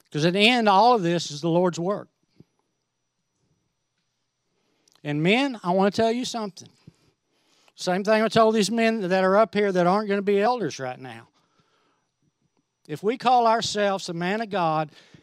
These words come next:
then we should strive to be elders.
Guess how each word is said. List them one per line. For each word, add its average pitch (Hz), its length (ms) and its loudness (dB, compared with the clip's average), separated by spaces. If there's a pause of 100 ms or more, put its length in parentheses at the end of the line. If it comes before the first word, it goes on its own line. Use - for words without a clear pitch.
(240)
then 160 380 -2 (1080)
we 214 300 -4
should 180 360 -2
strive 226 880 -2
to 285 260 0
be 220 200 2
elders. 120 640 -6